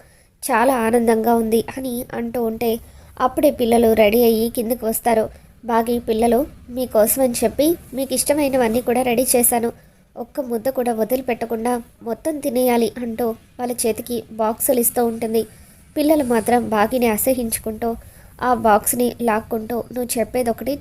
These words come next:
చేసేదొకటి, నువ్వు ఎంత నాటకాల రానివో ఈరోజే మాకు అర్థమైంది" అని అంటూ ఉంటారు. "పిల్లలు నేనేం చేశాను?" అని బాగి అడుగుతూ ఉంటుంది. ఇక దాంతో మనోహరి, "పిల్లలనేది నీ కడుపులో పెరుగుతున్న బిడ్డ గురించి అనుకుంటా"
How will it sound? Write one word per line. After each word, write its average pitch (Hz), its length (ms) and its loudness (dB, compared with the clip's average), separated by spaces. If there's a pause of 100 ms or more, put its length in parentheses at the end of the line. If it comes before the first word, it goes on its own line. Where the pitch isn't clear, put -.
చేసేదొకటి, 240 600 0 (520)
నువ్వు 240 360 -4 (680)
ఎంత 240 280 0
నాటకాల 247 640 -2
రానివో 233 500 0 (140)
ఈరోజే 254 360 -2
మాకు 226 300 -2
అర్థమైంది" 233 600 -2 (100)
అని 254 160 -6
అంటూ 208 300 -6
ఉంటారు. 226 360 -6 (460)
"పిల్లలు 240 360 2 (140)
నేనేం 285 380 0
చేశాను?" 240 420 4
అని 240 240 -4
బాగి 220 360 -2
అడుగుతూ 233 340 -2
ఉంటుంది. 226 440 -2 (400)
ఇక 285 160 0
దాంతో 233 380 2
మనోహరి, 226 480 2
"పిల్లలనేది 233 840 2
నీ 262 240 0
కడుపులో 247 380 2
పెరుగుతున్న 240 440 -2
బిడ్డ 214 240 -2
గురించి 247 380 -2
అనుకుంటా" 226 460 -4